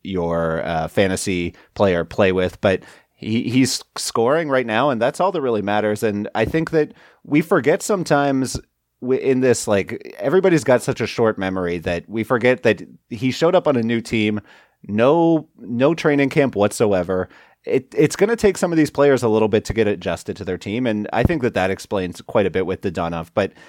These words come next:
you're right, the, the most, the most exciting part of what's going on with him is the fact that he is shooting quite a bit again. I, I'm, I'm excited to hear about that.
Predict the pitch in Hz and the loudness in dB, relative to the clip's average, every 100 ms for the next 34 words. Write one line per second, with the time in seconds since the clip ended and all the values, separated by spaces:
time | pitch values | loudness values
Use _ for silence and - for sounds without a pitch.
0 | - - 120 139 127 101 127 120 117 123 | -20 -6 0 2 2 2 0 0 0 -2
1 | 117 117 139 160 - - - _ _ 120 | 0 2 0 0 -6 -12 -14 _ _ -4
2 | 117 117 131 - 127 131 104 98 101 78 | 0 2 2 0 0 2 2 0 -2 -2
3 | 73 90 98 - 104 92 92 82 101 85 | -4 -2 -4 -2 -2 -2 -4 -4 -4 -6
4 | 82 95 98 85 95 85 98 90 85 - | -4 -4 -2 -2 -2 -4 -4 -2 -4 -6
5 | - - - 82 78 80 - 80 76 73 | -10 -8 -4 -4 -4 -6 -4 -4 -4 -6
6 | 69 69 73 - 95 92 - 92 85 - | -6 -8 -6 -4 -2 0 0 0 -2 -4
7 | 82 80 - 82 78 - - 67 | -6 -6 -2 -2 -2 -4 -6 -8